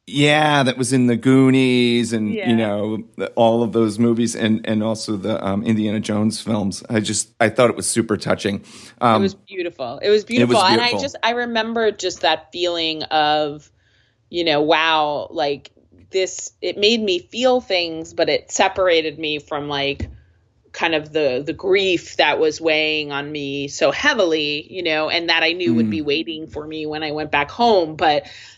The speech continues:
Speaker 2: there was something really powerful about that. And I think that, you know, having an opportunity to talk to someone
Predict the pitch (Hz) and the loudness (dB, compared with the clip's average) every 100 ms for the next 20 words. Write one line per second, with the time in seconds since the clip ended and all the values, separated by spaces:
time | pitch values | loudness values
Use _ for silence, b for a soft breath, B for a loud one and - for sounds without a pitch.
0 | - 175 - 214 220 185 160 165 156 156 | -4 -2 2 0 2 -2 0 0 2 2
1 | 156 - 143 147 147 151 147 143 139 127 | 0 -2 -2 0 -2 -6 -4 -2 -2 -4
2 | - 147 143 139 139 139 131 135 170 180 | -6 -2 0 0 0 0 0 -2 -2 -2
3 | 175 190 175 175 151 143 - b b - | 0 -4 0 2 2 2 -4 b b -6
4 | 175 156 - 170 165 160 147 151 151 160 | -2 -2 2 0 0 -2 -4 -6 -8 -6
5 | 147 143 143 - 147 135 - 160 - 151 | -2 -2 -4 -4 -2 -2 -4 -6 -4 -4
6 | 147 143 143 143 | -2 -2 -2 -4